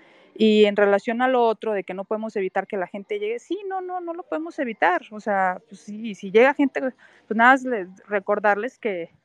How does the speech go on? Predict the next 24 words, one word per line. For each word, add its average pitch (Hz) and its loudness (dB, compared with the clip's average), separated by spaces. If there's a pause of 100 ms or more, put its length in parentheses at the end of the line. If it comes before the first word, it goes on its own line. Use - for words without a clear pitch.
(560)
pues 247 -12
que 180 -10
vamos 180 -8
por 208 -4
la 214 4
democracia 247 -2
ya. 453 -2 (220)
O 233 -4
sea, 214 2
no, 269 -6
no, 277 -6
no, 277 -4
no 285 -2
es 302 -4
con 285 -4
el 240 -2
am-, 254 -6
ánimo 247 -4
de 180 -4
confrontar, 185 -2
ni 214 -10
mucho 170 -16
menos, 175 -14
¿eh? 294 -12